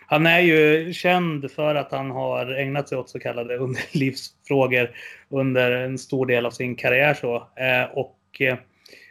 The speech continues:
nu senast har han haft en liten föreläsningsserie om skilsmässor. Eh, så att vi ska diskutera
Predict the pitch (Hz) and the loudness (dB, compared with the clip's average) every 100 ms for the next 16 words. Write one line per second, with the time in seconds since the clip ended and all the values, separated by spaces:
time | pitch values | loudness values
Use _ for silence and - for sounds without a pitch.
0 | _ 143 143 - 160 156 160 160 151 139 | _ -2 0 4 4 4 2 0 -2 -2
1 | - 139 135 135 - 131 131 127 - 139 | -4 -6 -6 -6 -4 -2 -2 -4 -6 -4
2 | 131 123 131 - 131 123 123 127 120 165 | -4 -4 -10 -6 -4 -4 -4 -8 -2 -2
3 | 139 - 185 - 113 113 _ _ _ _ | 0 2 0 0 -4 -6 _ _ _ _
4 | _ _ _ - - - 110 107 - 127 | _ _ _ -16 -8 -4 -2 -2 -6 -4
5 | 127 - 127 123 - - - - - - | -6 -4 -2 -4 -6 -20 -20 -20 -18 -2
6 | 139 - 165 151 156 170 151 127 | -2 0 -4 0 4 4 4 0